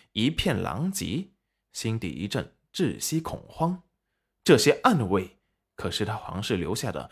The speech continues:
最精锐的暗卫，是他最有力的杀器，可是现在竟然全没了。裴元君他竟然强大如斯！他竟然放任他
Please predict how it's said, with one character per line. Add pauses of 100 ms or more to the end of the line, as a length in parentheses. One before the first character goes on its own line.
(140)
最
精
锐
的
暗
卫， (420)
是
他
最
有
力
的
杀
器， (640)
可
是
现
在 (600)
竟
然
全
没
了。 (1040)
裴
元
君
他 (800)
竟
然
强
大
如
斯！ (800)
他
竟
然
放
任
他